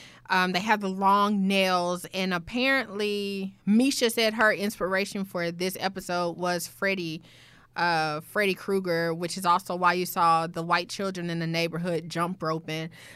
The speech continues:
because one, two, Freddy's coming for you. But they were singing, oh shit, I forgot what song they were singing. Um,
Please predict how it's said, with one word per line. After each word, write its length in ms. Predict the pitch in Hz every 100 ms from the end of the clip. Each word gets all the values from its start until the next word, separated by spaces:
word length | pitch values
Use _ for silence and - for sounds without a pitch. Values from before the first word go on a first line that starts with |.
| -
because 880 | 180 180 196 160 160 156 160 160 165 -
one, 520 | 160 214 220 220 214
two, 340 | 214 226 214
Freddy's 380 | 190 220 202 185
coming 300 | - 202 202
for 200 | 202 202
you. 420 | 190 196 214 214 220 - - -
But 180 | 202 202
they 140 | 202 220
were 160 | 220
singing, 600 | 196 - 247 254 240 220 -
oh 180 | 254 202
shit, 440 | - - 294 269 -
I 80 |
forgot 360 | 226 226 240 247
what 180 | 214 190
song 300 | - 220 220
they 120 | 196
were 140 | 185
singing. 580 | 180 202 202 190 175 180 - - _ _ _ _ _ _ _ -
Um, 880 | 202 202 196 190 180 165 156 165